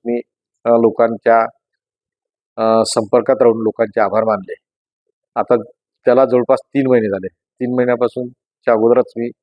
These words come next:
अ, लोकांचा आभार मानून झालं माझं. आता कोणी आभाराचा दौरा काढत असेल तर त्यासाठी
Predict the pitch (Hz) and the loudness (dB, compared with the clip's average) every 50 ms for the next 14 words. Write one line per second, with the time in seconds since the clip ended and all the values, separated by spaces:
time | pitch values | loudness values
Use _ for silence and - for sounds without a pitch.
0 | _ _ _ _ _ _ _ _ _ 117 117 113 113 113 110 104 - 117 110 107 | _ _ _ _ _ _ _ _ _ 2 2 4 4 4 2 2 0 -2 -2 0
1 | - 117 110 104 101 104 104 107 104 104 104 101 - - - - 78 - - _ | 2 2 2 2 2 0 -4 -4 -6 -6 -10 -12 -12 -14 -16 -16 -16 -18 -20 _
2 | _ _ _ _ _ _ _ _ _ _ _ _ _ _ _ _ _ _ _ _ | _ _ _ _ _ _ _ _ _ _ _ _ _ _ _ _ _ _ _ _
3 | _ _ _ _ _ - 120 117 - 135 - 135 135 139 143 143 143 139 127 - | _ _ _ _ _ -2 0 2 0 0 0 2 0 2 2 2 0 0 -2 -4
4 | _ _ _ _ 123 120 117 127 131 135 131 117 131 123 127 127 127 127 - - | _ _ _ _ 0 2 2 4 4 4 2 2 2 2 2 4 4 2 2 2
5 | 127 120 110 - 110 - - 95 - _ _ _ _ _ _ _ _ _ _ _ | 0 0 0 -2 -6 -6 -8 -12 -12 _ _ _ _ _ _ _ _ _ _ _
6 | _ _ _ - 120 - _ _ 127 123 127 131 127 - - 123 120 - 135 131 | _ _ _ -12 -12 -12 _ _ 2 2 4 2 2 0 -2 -4 -4 -2 -2 -2
7 | 131 127 127 127 | 0 0 0 -2